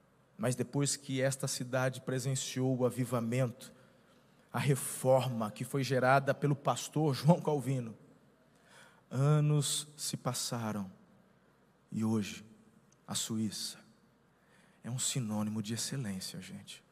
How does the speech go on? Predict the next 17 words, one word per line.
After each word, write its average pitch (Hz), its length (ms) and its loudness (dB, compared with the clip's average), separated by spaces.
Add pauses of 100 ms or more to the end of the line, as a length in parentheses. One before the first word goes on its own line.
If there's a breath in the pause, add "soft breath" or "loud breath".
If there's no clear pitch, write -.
por - 200 -8
conta 110 320 -4
de 104 100 -4
algo 101 160 -2
que - 60 -14
foi 113 180 -4
semeado 101 720 -6 (680 soft breath)
lá 147 220 0
atrás - 640 -14 (880)
pela 98 160 -2
igreja. 82 480 -6 (1700 loud breath)
O 131 80 0
que 143 160 -2
vão 131 200 -2
falar 110 420 -4
de 113 80 -6
Araçatuba 110 720 -4